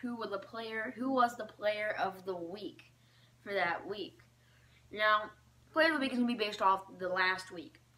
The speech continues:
um, while the predictions will be based on the future week. So you might be thinking,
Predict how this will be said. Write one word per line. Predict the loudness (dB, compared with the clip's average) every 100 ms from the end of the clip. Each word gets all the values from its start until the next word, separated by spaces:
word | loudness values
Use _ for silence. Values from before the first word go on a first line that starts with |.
| _ _ _ 0
um, | 4 4 2 -6 -16 _ -20 _ _ _ _ _ _ _ _ _
while | 6 8 8
the | 4
predictions | 0 0 0 -4 -4
will | -6
be | -2
based | -2 -2 -2
on | -2 -4
the | -8
future | -6 -4 -4 -4 -8
week. | -10 -12 -20 -20 -20 _
So | -6 -2 -2
you | 0
might | 0 0
be | -2
thinking, | -4 -6 -6 -8